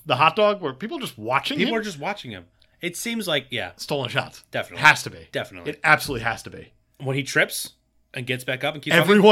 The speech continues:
Speaker 2: walking,
Speaker 1: is watching.
Speaker 2: everybody's watching
Speaker 1: Everyone.
Speaker 2: him.
Speaker 1: There's no one
Speaker 2: When
Speaker 1: around
Speaker 2: people
Speaker 1: him.
Speaker 2: trip in New York City, nobody looks.
Speaker 1: No one gives a shit.
Speaker 2: Nobody cares.
Speaker 1: It's New York.
Speaker 2: Ordinary, regular, everyday guy montage. It's great.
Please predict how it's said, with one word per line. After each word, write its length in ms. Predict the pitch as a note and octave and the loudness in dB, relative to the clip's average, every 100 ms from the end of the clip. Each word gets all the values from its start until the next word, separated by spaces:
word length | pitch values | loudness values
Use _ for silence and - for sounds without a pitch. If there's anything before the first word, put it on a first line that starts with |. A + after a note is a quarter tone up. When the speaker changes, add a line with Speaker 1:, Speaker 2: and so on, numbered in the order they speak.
| G3+ | 8
Speaker 2:
walking, 60 | |
Speaker 1:
is 100 | E3 | 6
watching. 320 | D#3 D3 C#3 D#3 | 4 4 6 6
Speaker 2:
everybody's 400 | D3+ D3 C3 A#2+ | 6 2 2 8
watching 100 | G3 | 8
Speaker 1:
Everyone. 200 | D#3+ A#2 | 8 2
Speaker 2:
him. 40 | |
Speaker 1:
There's 140 | D3+ B2+ | 0 2
no 120 | F3 | 4
one 120 | E3 | 4
Speaker 2:
When 80 | C#3+ | 4
Speaker 1:
around 160 | B2+ A#2 | 4 4
Speaker 2:
people 180 | G3+ A3 | 2 0
Speaker 1:
him. 60 | |
Speaker 2:
trip 200 | - F#3+ | 0 -2
in 80 | D#3+ | 0
New 60 | D3 | -4
York 120 | C3 | -4
City, 200 | - A#2+ | -4 -6
nobody 320 | A2+ A2+ G#2 | -4 -8 -10
looks. 460 | F#2 F2 - - - - | -12 -14 -14 -16 -16 -8
Speaker 1:
No 100 | D4+ | -4
one 60 | D#4+ | -4
gives 140 | C4+ | -4
a 40 | |
shit. 380 | G#3 - A#2 - B2+ | -2 -2 -4 -8 -8
Speaker 2:
Nobody 320 | C3+ C3+ B2+ | -6 -4 -6
cares. 680 | B2+ A#2+ A2+ E2+ E2 - - | -8 -8 -8 -8 -14 -16 -12
Speaker 1:
It's 100 | D#4 | -4
New 100 | F#4+ | 0
York. 400 | F4+ - - - _ _ _ | 2 2 -2 -16 _ _ _
Speaker 2:
Ordinary, 680 | G#2+ A2+ B2 C3+ C3+ C3 B2+ B2 | -14 -12 -8 -6 -4 -6 -10 -12
regular, 440 | A2 A#2 B2 B2 - | -12 -10 -10 -10 -10
everyday 380 | A2+ A#2 A#2+ | -12 -8 -8
guy 320 | A#2 A2+ C#3 G2+ | -6 -4 -4 -6
montage. 580 | F2+ F2+ F2 F2 - - | -12 -16 -16 -16 -18 -20
It's 100 | - | -14
great. 240 | D3+ G2+ | -12 -12